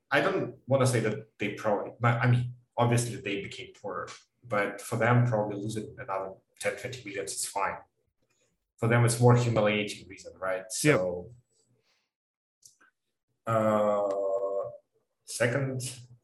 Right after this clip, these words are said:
Speaker 1: thing that Russia would use some kind of, uh, prohibited weapon on Ukraine, and Ukraine gonna surrender because it would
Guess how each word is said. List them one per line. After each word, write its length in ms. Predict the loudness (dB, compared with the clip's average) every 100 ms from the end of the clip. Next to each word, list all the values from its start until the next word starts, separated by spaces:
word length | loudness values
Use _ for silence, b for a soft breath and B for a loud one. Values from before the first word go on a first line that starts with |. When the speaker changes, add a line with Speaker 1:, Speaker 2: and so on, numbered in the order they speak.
| _ -14
Speaker 1:
thing 260 | -2 0 0
that 280 | -2 -2 -8 _ _ _ _ -20 _
Russia 280 | 2 2 2
would 260 | -2 -4 -10 -14
use 320 | -10 -8 -6 -8
some 120 | -6
kind 280 | -4 -4 -6
of, 100 | -10 -20 -20 -20 -12
uh, 400 | -6 -4 -4 -6
prohibited 600 | -8 -10 -10 -10 -12 -14 -20 -8
weapon 280 | -4 -4 -6 -10
on 80 |
Ukraine, 360 | -10 -6 -4 -4
and 120 | -6
Ukraine 300 | -12 -12 -14 -12
gonna 140 | -14
surrender 500 | -14 -10 -10 -10 -14 -16
because 260 | -16 -16
it 80 | -16
would 100 | -20